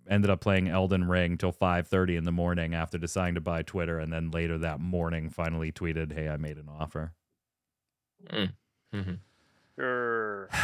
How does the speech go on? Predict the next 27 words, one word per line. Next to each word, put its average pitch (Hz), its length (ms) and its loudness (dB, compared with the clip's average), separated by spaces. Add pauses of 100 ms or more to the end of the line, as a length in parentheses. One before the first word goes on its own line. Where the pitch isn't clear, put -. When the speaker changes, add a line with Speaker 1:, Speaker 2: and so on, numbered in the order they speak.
(560)
Speaker 1:
But, 95 320 0
uh, 85 380 4
yeah, 90 280 4 (200)
you 98 100 -2
know, 80 160 -2 (420)
there's 113 140 2
no 104 140 10
buyer 92 420 8
Speaker 2:
Is 90 60 6
Speaker 1:
remorse 92 400 4
or, 82 260 0
or 90 80 2
anything 90 320 2
there. 87 300 0 (480)
Speaker 2:
Is 98 100 -2
he 104 80 4
gonna 101 200 10
buy 92 340 12
Elden 98 340 10
Ring 107 240 6
and 101 80 4
rename 98 340 4
it 95 120 4
X? - 440 4
Speaker 1:
Maybe. 85 460 2 (100)
Speaker 3:
<laughs> 202 840 8
Speaker 1:
Maybe. 82 440 -2